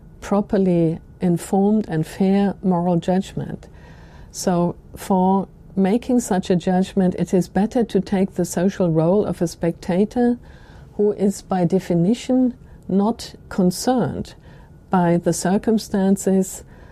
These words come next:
he is observing or she is observing. So hi-, his self-love and selfishness is by no means triggered.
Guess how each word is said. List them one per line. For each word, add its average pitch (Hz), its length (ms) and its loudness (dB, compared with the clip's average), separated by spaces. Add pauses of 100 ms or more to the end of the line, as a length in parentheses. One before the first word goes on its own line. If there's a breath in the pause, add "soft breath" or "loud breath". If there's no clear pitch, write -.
(140 loud breath)
he 202 160 0
is 170 220 0
observing 180 880 0 (280)
or 156 160 0
she 208 240 0
is 190 180 -2
observing. 180 760 0 (540 loud breath)
So 185 220 0
hi-, 175 120 0 (180)
his 202 180 0
self-love 208 680 0
and 165 180 0
selfishness 208 760 -2
is 175 160 -2
by 196 180 0
no 180 200 2
means 170 340 0
triggered. - 640 -6